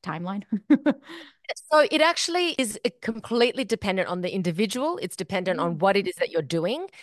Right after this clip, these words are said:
Speaker 2: um, because all our brains are different. And I'm not gonna stand here and say that it's just as easy for absolutely everyone. There are gonna be people with m-, much,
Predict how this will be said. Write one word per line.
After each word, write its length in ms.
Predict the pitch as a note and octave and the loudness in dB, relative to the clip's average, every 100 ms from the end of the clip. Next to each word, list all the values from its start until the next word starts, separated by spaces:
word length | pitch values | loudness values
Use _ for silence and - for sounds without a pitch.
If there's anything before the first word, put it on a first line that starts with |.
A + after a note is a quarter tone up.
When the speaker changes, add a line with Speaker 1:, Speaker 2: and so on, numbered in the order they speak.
| - - | -20 -4
Speaker 2:
um, 320 | - F#3+ G3 F3+ | 4 4 4 0
because 280 | - C#4 | -2 0
all 220 | B3+ E4 F#4+ | 2 4 4
our 120 | F4 | 2
brains 340 | A#3 A3+ A3 | 2 2 0
are 160 | - G3 | 0 0
different. 340 | G3 G3 E3+ | -2 -2 -2
And 120 | F3+ | 0
I'm 120 | A3 B3 | -2 0
not 120 | C4+ | -4
gonna 140 | C4+ | -4
stand 340 | B3 G#3+ G3 G3 | -6 -4 -4 -6
here 120 | F#3 | -10
and 80 | F3+ | -6
say 220 | F3+ E3+ | -2 0
that 180 | E3+ E3+ | 0 -2
it's 140 | - _ - | -6 _ -14
just 440 | F#3+ F#3+ C4+ C4+ - | -8 0 0 0 -4
as 140 | G#3+ | -4
easy 180 | G3+ F#3 | -6 -6
for 120 | - - | -8 -2
absolutely 460 | G3 - F3+ E3+ | -2 -2 -6 -4
everyone. 300 | F3+ D#3+ D#3+ | -4 -4 0
There 160 | A#3 D#4+ | 4 4
are 100 | F4 | 4
gonna 200 | E4 D#4 | 0 -2
be 140 | C#4 | -4
people 440 | - A#3 A3+ G3 E3 | -2 -2 -2 -4 -4
with 240 | F#3+ - _ | -6 -6 _
m-, 380 | D#3 F3 E3 E3+ | -16 -12 -10 -10
much, 580 | G3+ G3 A#3+ D4+ - - | -6 -4 2 2 0 -6